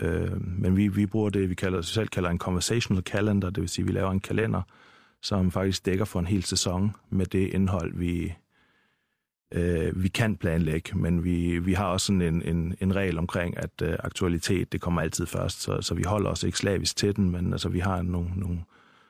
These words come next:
noget rammeindhold, vi gerne vil, øh, ud med, og det er jo også i forhold til, jamen, er produkterne ude i vinduerne,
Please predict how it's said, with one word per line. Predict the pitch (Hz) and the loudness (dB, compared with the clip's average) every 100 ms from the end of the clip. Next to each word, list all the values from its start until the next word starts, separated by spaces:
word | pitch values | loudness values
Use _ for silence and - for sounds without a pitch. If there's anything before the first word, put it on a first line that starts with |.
| - | -2
noget | 95 90 | 0 2
rammeindhold, | 92 113 90 98 92 92 90 | 2 4 4 2 2 0 0
vi | |
gerne | 90 90 95 | 0 0 2
vil, | 90 - | 2 0
øh, | - 87 87 | -2 -2 0
ud | - 123 | 0 2
med, | 101 95 95 | 2 2 0
og | - | 0
det | 98 | 0
er | |
jo | 95 | 2
også | 92 98 | 0 -4
i | |
forhold | - 90 87 | -2 -2 -2
til, | - 92 | -2 -2
jamen, | 85 92 | -2 -2
er | |
produkterne | 92 95 101 - 101 92 | -2 -2 -2 0 2 4
ude | 98 | 4
i | 92 | 2
vinduerne, | 95 101 90 87 87 85 85 | 2 2 2 0 0 -2 -4